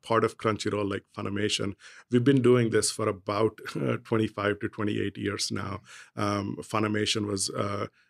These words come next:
uh, set up originally in the mid nineties, um, and was all focused on bringing anime to the U S. Um, so we have very long and deep relationships in Japan,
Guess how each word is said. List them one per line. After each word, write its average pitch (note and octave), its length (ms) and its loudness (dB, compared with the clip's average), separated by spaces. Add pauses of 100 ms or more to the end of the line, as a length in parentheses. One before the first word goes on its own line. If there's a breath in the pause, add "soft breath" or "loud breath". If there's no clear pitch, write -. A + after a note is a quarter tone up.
(160)
uh, G#2+ 180 -2
set A#2+ 280 2
up A2 180 0
originally G#2+ 720 2
in G2+ 360 0 (220)
the G2+ 80 0
mid G#2 220 2
nineties, G#2 800 0
um, G2 420 -4
and G2+ 360 -4
was F#2+ 160 -4 (100)
all G#2+ 220 -4
focused A2 420 0
on G2+ 140 -2
bringing G#2 380 -4
anime G2+ 360 -6
to - 80 -8
the G2 140 -6
U G#2 180 -2
S. - 300 -4 (520 loud breath)
Um, A#2+ 320 4
so D#3 160 10
we C3 180 8
have C3+ 400 2
very B2 500 4
long A2+ 520 0
and G#2 200 0
deep A2 240 -2
relationships G#2 880 -2
in G#2+ 120 0
Japan, G#2+ 540 -2